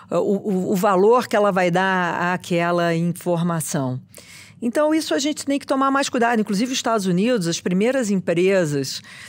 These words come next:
que forneciam essa coisa de ancestralidade também davam todo um relatório sobre saúde e, em algum momento, o F D A disse, "Não podem parar de fazer isso."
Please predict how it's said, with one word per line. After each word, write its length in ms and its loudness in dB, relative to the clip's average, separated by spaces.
que 260 0
forneciam 1040 0
essa 180 -2
coisa 220 0
de 100 -2
ancestralidade 840 0
também 500 2
davam 480 2
todo 320 2
um 60 2
relatório 720 2
sobre 340 0
saúde 840 0
e, 440 2
em 80 2
algum 240 2
momento, 440 2
o 20 4
F 160 -2
D 240 4
A 40 0
disse, 360 -2
"Não 380 2
podem 280 0
parar 300 0
de 100 -4
fazer 240 0
isso." 440 0